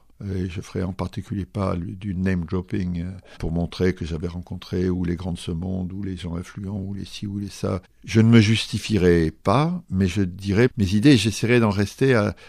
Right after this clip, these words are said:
ce domaine des idées que j'aime. Et, et en même temps, à constamment, sur le ton d'une conversation comme ça très générale, parler d'une chose, puis d'une autre, d'y revenir, de manière très libre, et de parler aussi de tout ce qui m'intéresse. Tout ce qui m'a intéressé, tout ce que j'ai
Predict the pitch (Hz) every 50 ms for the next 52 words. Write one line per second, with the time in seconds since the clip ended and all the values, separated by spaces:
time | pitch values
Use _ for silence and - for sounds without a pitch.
0 | - - - 117 95 110 107 113 120 117 107 95 104 95 90 101 101 104 123 120
1 | - - 113 101 95 104 98 95 90 92 92 87 85 80 - - - - 110 113
2 | 110 107 101 104 104 101 101 - - - 143 151 151 147 143 - - 92 92 95
3 | 95 - - - 151 156 131 - - - 120 120 117 117 120 123 135 143 147 151
4 | 160 165 170 - - - - - 123 131 127 123 - 131 120 110 104 98 92 -
5 | 107 98 90 87 80 - 92 87 - - - 90 - - 92 90 - - 87 -
6 | - - 87 76 82 85 90 98 98 131 143 123 - 107 87 87 92 90 85 90
7 | 82 - - 113 117 - - - 87 82 87 90 92 104 120 113 104 92 - 87
8 | 90 87 90 101 107 117 131 131 120 - - - - - - 98 85 78 - -
9 | - - 80 87 107 123 135 143 135 110 - - - - 123 135 139 135 131 120
10 | 107 117 110 - - 110 110 123 123 113 - - - 123 - 131 120 - - 117
11 | 113 110 101 - 117 101 104 98 101 - - - - - - - 110 104 - -
12 | - - 107 104 107 104 101 98 92 - - 101 90 92 95 92 - - - -
13 | 110 113 123 127 127 - - - - - - 113 - - 107 87 87 98 95 87
14 | 87